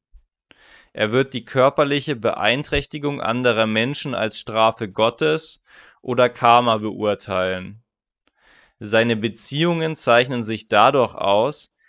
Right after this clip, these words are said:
dass er mit Hilfe seiner körperlichen Attraktivität einen Partner erobert und halten möchte. Einen Kulminationspunkt erreicht die Seele auf Jung eins,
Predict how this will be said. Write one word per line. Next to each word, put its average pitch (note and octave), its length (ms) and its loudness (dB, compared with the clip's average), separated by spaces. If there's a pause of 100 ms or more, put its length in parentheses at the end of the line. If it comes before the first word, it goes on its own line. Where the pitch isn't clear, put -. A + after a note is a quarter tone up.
(220)
dass A#2 220 -2
er B2 80 2
mit A#2+ 240 -2
Hilfe D3+ 400 0
seiner A#2 340 0
körperlichen B2+ 640 0
Attraktivität A#2 1300 -4
einen A2+ 320 -2
Partner A2+ 460 2
erobert A#2+ 800 -2 (380)
und A#2+ 240 -10
halten A2 400 4
möchte. F#2+ 680 -6 (1400)
Einen A#2+ 320 0
Kulminationspunkt C#3+ 1300 0
erreicht G#2+ 400 0
die G#2+ 80 -6
Seele A2+ 440 -2
auf G#2+ 240 -2
Jung G#2+ 260 -4
eins, G#2 760 -2